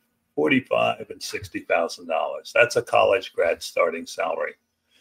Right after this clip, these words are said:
So sixty thousand, to use the high end, that's five thousand a month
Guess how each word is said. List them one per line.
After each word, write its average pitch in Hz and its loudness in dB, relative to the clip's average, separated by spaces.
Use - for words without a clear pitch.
So 143 8
sixty - 6
thousand, 107 6
to 110 -8
use 127 2
the 110 6
high 123 4
end, 90 2
that's 143 4
five 143 6
thousand 120 4
a 107 -2
month 98 -2